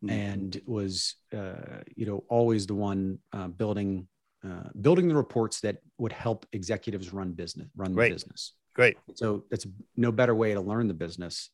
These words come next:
Speaker 2: Um, so I got to sit in on executive meetings from a very young age.
Speaker 1: Love it.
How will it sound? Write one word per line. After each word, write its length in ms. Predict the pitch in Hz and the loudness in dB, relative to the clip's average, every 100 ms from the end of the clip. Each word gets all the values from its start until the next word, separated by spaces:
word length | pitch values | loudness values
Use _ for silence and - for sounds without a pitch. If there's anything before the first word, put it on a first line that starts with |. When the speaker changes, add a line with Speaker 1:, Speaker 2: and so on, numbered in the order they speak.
| - | -14
Speaker 2:
Um, 260 | 90 85 90 | -12 -10 -8
so 100 | 107 | -4
I 60 | |
got 120 | 104 117 | -4 -4
to 80 | - | -2
sit 200 | 123 113 | 0 0
in 160 | 110 | 0
on 160 | 104 98 | -2 -4
executive 460 | 92 101 104 90 | -4 -4 -4 -6
meetings 260 | 92 90 90 | -6 -6 -8
from 140 | - | -8
a 20 | 87 | -6
very 260 | 95 92 | -4 -4
young 240 | 90 87 87 | -4 -8 -10
age. 300 | 87 90 - _ _ _ - | -10 -12 -18 _ _ _ -8
Speaker 1:
Love 220 | 101 92 | -4 -4
it. 100 | 82 | -6